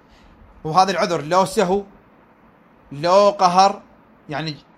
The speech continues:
م-، مضط-، مضطر، إجبار، كذا، مكره بسبب الريح وغيرها، فهنا نقول هنا صورتان،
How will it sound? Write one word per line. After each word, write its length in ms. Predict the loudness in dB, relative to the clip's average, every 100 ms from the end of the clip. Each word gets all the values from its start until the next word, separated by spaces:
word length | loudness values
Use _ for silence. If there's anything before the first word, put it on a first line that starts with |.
| _
م-، 540 | -12 -10 -8 -10 -12 -12
مضط-، 240 | -14 -12 -8
مضطر، 760 | -6 -8 -10 -12 -2 2 2
إجبار، 460 | 0 -8 -2 0 0
كذا، 300 | -4 -4 -4
مكره 440 | -4 -4 -4 -4 -8
بسبب 220 | -12 -8 -6
الريح 220 | -6 -6
وغيرها، 480 | -6 -6 -4 -4 -4 -14 -20 -8
فهنا 320 | -2 0 0
نقول 260 | 0 -4 -4
هنا 220 | 0 0
صورتان، 680 | 0 -2 -2 -2 -2 -2